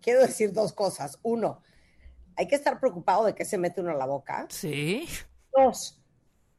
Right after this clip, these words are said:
Speaker 1: ¿cuál es el circulito? A ver, ¿le hiciste sexo oral a un hombre? Tenía V P H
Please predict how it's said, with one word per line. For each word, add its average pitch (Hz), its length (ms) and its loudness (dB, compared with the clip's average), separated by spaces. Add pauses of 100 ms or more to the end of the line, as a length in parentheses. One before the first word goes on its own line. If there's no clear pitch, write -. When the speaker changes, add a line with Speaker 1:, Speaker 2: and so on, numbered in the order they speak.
(120)
Speaker 1:
¿cuál 311 340 6
es 349 180 0
el 277 140 2
circulito? 233 880 -2 (140)
A 160 120 -2
ver, 185 280 2 (1120)
¿le 247 140 6
hiciste 320 480 4
sexo 294 480 4
oral 247 440 6 (300)
a 190 160 2
un 226 180 2
hombre? 277 320 6 (1160)
Tenía 254 520 2
V 226 200 -2
P 233 160 2
H 269 640 2